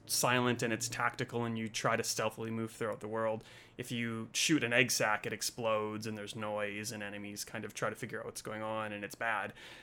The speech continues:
Uh, there's also nests that you need to try to stop because they spew out the enemies. Um, and it's just really quite enjoyable. If you, if you succeed, um, there's still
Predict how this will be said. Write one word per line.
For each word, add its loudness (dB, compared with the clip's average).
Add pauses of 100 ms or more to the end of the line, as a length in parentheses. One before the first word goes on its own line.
(160)
Uh, 8
there's 4
also 8
nests 6
that -4
you 0
need 0
to -2
try 0
to 2
stop 0
because -10
they -8
spew -2
out 6
the 6
enemies. 6 (520)
Um, 8 (800)
and 10
it's 6
just 6
really 6
quite 8
enjoyable. 10
If 0
you, 4
if -4
you 2
succeed, 4 (220)
um, 8
there's 6
still 8